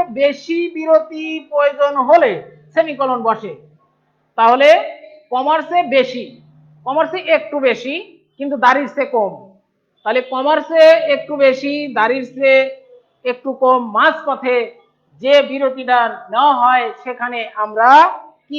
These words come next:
চিহ্ন ব্যবহার করতে পারি? সেমিকোলন চিহ্ন ব্যবহার করতে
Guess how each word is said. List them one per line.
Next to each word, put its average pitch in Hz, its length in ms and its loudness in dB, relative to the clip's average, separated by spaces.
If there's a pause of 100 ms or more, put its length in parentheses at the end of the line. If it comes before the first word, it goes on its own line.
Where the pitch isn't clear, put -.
(120)
চিহ্ন 277 220 -8
ব্যবহার 247 380 2
করতে 247 320 -6
পারি? 240 260 0 (680)
সেমিকোলন 277 840 -4 (140)
চিহ্ন 226 240 -10 (100)
ব্যবহার 214 600 -2
করতে 208 480 -2